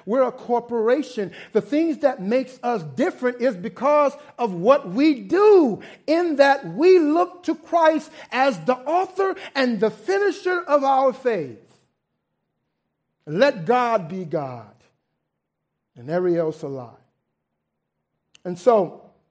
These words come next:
we don't ever stop. One commentator explains it in this way: "Believers seek the things above by deliberately and daily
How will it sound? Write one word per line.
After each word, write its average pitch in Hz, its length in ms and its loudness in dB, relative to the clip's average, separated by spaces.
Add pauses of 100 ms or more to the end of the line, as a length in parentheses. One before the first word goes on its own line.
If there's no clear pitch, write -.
(1500)
we 233 260 0
don't 240 360 4 (580)
ever 208 260 6
stop. 196 460 -2 (1400)
One 208 240 -2
commentator 208 640 0
explains 202 420 -6
it 180 100 -6
in 175 180 -4
this 196 200 -4
way: 202 380 -4 (480)
"Believers 196 920 2 (460)
seek - 300 -10
the 190 80 -8
things 175 360 -6
above 151 720 -2 (580)
by 190 640 0 (320)
deliberately 208 1000 0
and 175 460 -8
daily 220 800 -4